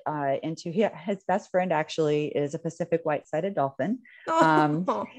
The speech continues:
Speaker 1: he wasn't, he wasn't really comfortable with the large white females.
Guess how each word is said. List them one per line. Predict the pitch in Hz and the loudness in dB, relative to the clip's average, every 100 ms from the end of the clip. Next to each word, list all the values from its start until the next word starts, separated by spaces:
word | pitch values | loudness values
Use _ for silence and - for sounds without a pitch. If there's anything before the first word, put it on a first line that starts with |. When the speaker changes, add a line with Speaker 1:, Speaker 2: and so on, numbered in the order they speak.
| 247 | -4
Speaker 1:
he | - | 4
wasn't, | 202 180 185 202 202 214 | 8 8 6 2 0 2
he | 214 | 4
wasn't | 190 170 214 247 | 6 4 4 0
really | - 254 254 | 2 2 2
comfortable | 240 247 311 330 233 180 | 0 -4 -2 2 4 4
with | 170 | 2
the | - 175 | 0 -2
large | 156 151 156 - | 0 0 0 -4
white | 151 147 151 - - | -2 0 -2 -6 -6
females. | 143 131 65 - - | -4 -2 -4 -6 -10